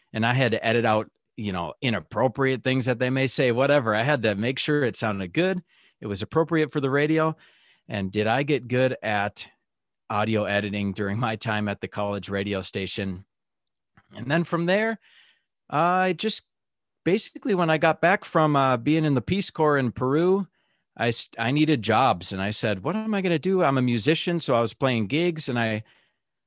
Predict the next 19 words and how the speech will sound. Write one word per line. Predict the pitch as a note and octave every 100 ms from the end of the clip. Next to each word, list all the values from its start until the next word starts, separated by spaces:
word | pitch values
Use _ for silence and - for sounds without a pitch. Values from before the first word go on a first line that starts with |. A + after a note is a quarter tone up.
| _ -
I |
started, | B2 - F#3 F#3+ F#3
and | D#3 C#3
I | F3
had | F3 C#3+
kinda | G#3 G#3
heard | C3+ C3+
about | B2 A2 G#2 -
podcasting | G2 G#2 G2+ G#2 G2+ G#2 F#2+
before, | F2 A#2 G#2+
of | F#2
course. | - F2+ F#2
It's | G#2 -
been | A#2
around | F#2 F#2 A#2+ G#2
since, | - F2+ E2+ - - - - _ -
I | F#2+ F#2+
don't | F2+
know, | F2+ F2